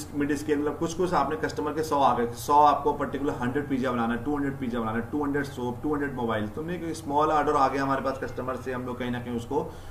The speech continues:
उसके accordingly एक बार में एक जैसा product produce कर देते हैं। तो बैच process, बैच process हम लोग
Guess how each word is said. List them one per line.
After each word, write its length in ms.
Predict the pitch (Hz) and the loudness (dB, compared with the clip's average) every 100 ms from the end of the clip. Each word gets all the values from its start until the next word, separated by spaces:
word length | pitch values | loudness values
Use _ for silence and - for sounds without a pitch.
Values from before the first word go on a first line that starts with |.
| - | -8
उसके 220 | 123 160 | -6 -2
accordingly 720 | 135 120 120 143 170 - - | 0 0 2 0 -2 -6 -2
एक 200 | 147 160 | 0 4
बार 220 | 147 131 | 6 6
में 140 | 127 135 | 4 2
एक 200 | 151 156 | 0 0
जैसा 180 | 147 135 | 0 -2
product 420 | 127 123 120 - | 0 0 -2 -6
produce 320 | 117 123 123 | -4 -2 0
कर 120 | 123 | 0
देते 200 | 104 98 | -2 -2
हैं। 40 | 104 | -4
तो 80 | |
बैच 260 | 127 135 156 | 0 0 0
process, 500 | 170 165 - - 151 | 0 -2 0 0 2
बैच 240 | - 151 - | 4 2 4
process 420 | 160 156 175 170 - - - - - - - - - - | 2 4 0 0 -10 -14 -14 -14 -12 -12 -14 -14 -14 -8
हम 140 | - 143 | -2 4
लोग 200 | 175 | 4